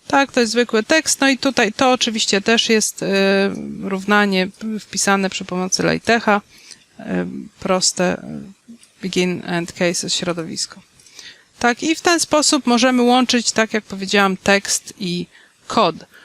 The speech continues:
Tutaj jeszcze są inne opcje. E, wspomniałam na początku, mamy kod, mamy tekst, e, możemy,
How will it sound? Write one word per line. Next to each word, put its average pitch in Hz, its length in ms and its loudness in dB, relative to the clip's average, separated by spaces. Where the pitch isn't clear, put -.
Tutaj 311 280 2
jeszcze 269 260 2
są 226 200 2
inne 262 340 4
opcje. 247 400 2
E, 208 540 4
wspomniałam 226 580 2
na 214 80 2
początku, 233 460 -2
mamy 202 240 2
kod, 254 280 0
mamy 196 240 2
tekst, - 580 0
e, 214 160 4
możemy, 196 640 0